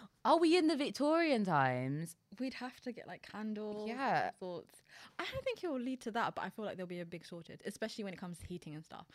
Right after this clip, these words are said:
Speaker 2: And
Speaker 1: Yeah, that's
Speaker 2: I
Speaker 1: really
Speaker 2: feel
Speaker 1: what
Speaker 2: like
Speaker 1: and
Speaker 2: it's gonna
Speaker 1: the
Speaker 2: be a
Speaker 1: bills are
Speaker 2: really
Speaker 1: rising,
Speaker 2: Yeah.
Speaker 1: but they're cutting universal credit.
Speaker 2: And we're working from home.
Speaker 1: Guys, we're in
Speaker 2: Win-,
Speaker 1: despair. <laughs>
Speaker 2: winter is coming.
Speaker 1: Let's, uh,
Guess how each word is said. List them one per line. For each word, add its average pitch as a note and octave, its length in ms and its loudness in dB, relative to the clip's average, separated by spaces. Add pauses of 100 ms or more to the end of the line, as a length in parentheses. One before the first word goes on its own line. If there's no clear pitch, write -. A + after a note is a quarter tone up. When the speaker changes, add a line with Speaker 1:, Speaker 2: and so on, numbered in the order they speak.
(180)
Speaker 2:
And F#3 160 4
Speaker 1:
Yeah, E3+ 340 4
that's G3+ 240 4
Speaker 2:
I G#3 60 6
Speaker 1:
really C4 100 2
Speaker 2:
feel A#3+ 100 4
Speaker 1:
what A3 140 6
Speaker 2:
like G3+ 100 6
Speaker 1:
and G3 80 4
Speaker 2:
it's A3 40 2
gonna G#3+ 60 2
Speaker 1:
the - 20 -
Speaker 2:
be G3+ 80 0
a - 20 6
Speaker 1:
bills A#3 260 6
are G3 40 4
Speaker 2:
really G3 160 4
Speaker 1:
rising, G#3+ 560 4
Speaker 2:
Yeah. C4 460 -2
Speaker 1:
but A3 160 8 (120)
they're G3+ 140 8
cutting G#3 360 6
universal G#3 500 4
credit. C4+ 500 -2 (600)
Speaker 2:
And G#3+ 100 2
we're G#3 80 4
working A3+ 340 6
from F3+ 160 -4
home. G#3 520 2 (320)
Speaker 1:
Guys, C4+ 720 10 (640)
we're C#4+ 220 8
in D#4 80 8
Speaker 2:
Win-, A#3+ 60 6
Speaker 1:
despair. B3+ 420 8 (220)
<laughs> - 220 -4
Speaker 2:
winter G4+ 440 0 (120)
is C#4+ 160 -6
coming. C#4+ 540 -4
Speaker 1:
Let's, - 280 -4
uh, C4+ 160 -4